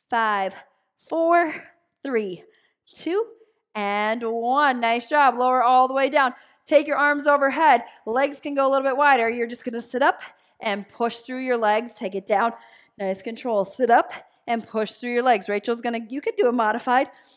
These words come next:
You could do a, do a sit up and reach right there. Little sit up and reach right there. Or you could go all the way up and push through those legs. Nice. Two more. All the way down, all the way up. Last one.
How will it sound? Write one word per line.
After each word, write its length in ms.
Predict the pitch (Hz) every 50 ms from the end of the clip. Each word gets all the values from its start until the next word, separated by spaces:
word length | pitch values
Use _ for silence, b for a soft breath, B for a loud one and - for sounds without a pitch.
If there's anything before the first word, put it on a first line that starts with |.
| b _
You 100 | - 269
could 140 | 277 330 269
do 140 | 247 247 233
a, 40 | 220
do 240 | - - 247 226 214
a 40 | 208
sit 160 | - - 233
up 120 | 220 220
and 80 | 220 214
reach 440 | 226 285 392 403 - - - - - b b b b b b b b b b _
right 240 | - 202 196 196 196
there. 400 | - 226 233 254 294 277 B B B B B B -
Little 180 | 220 202 190
sit 180 | 190 - 233 208
up 120 | 202 208
and 120 | 220 220 220
reach 440 | 254 320 370 - - - - - - B B B B B B B _
right 220 | 269 247 226 226 -
there. 300 | 262 269 294 339 349 B B B B _
Or 100 | - 302
you 80 | 339 330
could 120 | - 339
go 160 | 320 302 285 277
all 640 | - - - 277 285 277 277 277 277 277 262 254
the 80 | 269 262
way 180 | 247 247 240
up 180 | 220 214 214 214
and 120 | 208 202
push 200 | - 220 202 - -
through 100 | 208 190
those 220 | 196 190 180 175
legs. 300 | - 165 151 147 - - - - - 254
Nice. 400 | 226 208 190 - - - - b b b b b b
Two 180 | - - 381 381
more. 360 | 349 302 294 302 294 - b b b b b b b b _
All 300 | - 196 190 190 190 208
the 80 | 208 220
way 120 | 220 247
down, 320 | 240 262 277 294 302 311 285 - - _ _ -
all 360 | - 247 226 214 202 196 190 190
the 80 | 196 185
way 180 | 190 190 220
up. 160 | 285 330 - - B B B B B B B B B B B B -
Last 540 | 202 202 202 202 190 190 196 196 - -
one. 420 | 254 254 277 311 330 330 330 285